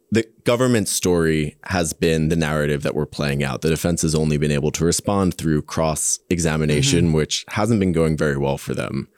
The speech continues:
Speaker 2: Mm.
Speaker 1: Uh, they've had trouble asking the questions. The government has objected to a lot of them. The judge is clearly getting, you know, he's losing his patience with a lot of the repetitive questioning. But with this
Speaker 2: Do you
Speaker 1: long
Speaker 2: have an example maybe
Speaker 1: weekend
Speaker 2: with Wang?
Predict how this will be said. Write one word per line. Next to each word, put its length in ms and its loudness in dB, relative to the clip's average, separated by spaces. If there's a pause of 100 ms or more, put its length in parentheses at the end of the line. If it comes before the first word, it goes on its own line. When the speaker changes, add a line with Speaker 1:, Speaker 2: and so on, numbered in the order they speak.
Speaker 2:
Mm. 300 0
Speaker 1:
Uh, 180 2
they've 180 0
had 220 -2
trouble 320 0
asking 360 -2
the 80 -2
questions. 760 -2 (440)
The 480 0 (120)
government 400 0
has 160 0
objected 440 -4
to 140 -2
a 40 0
lot 200 -2
of 140 -6
them. 180 0
The 100 0
judge 300 0
is 120 -4
clearly 400 0
getting, 440 0 (600)
you 120 2
know, 220 -4
he's 200 0
losing 260 2
his 140 0
patience 540 -2
with 140 -2
a 40 2
lot 200 0
of 80 -4
the 100 0
repetitive 520 -2
questioning. 580 -2
But 240 -2 (400)
with 180 2
this 160 0
Speaker 2:
Do 80 2
you 60 4
Speaker 1:
long 60 4
Speaker 2:
have 100 2
an 60 4
example 400 4
maybe 160 4
Speaker 1:
weekend 120 2
Speaker 2:
with 160 0
Wang? 400 0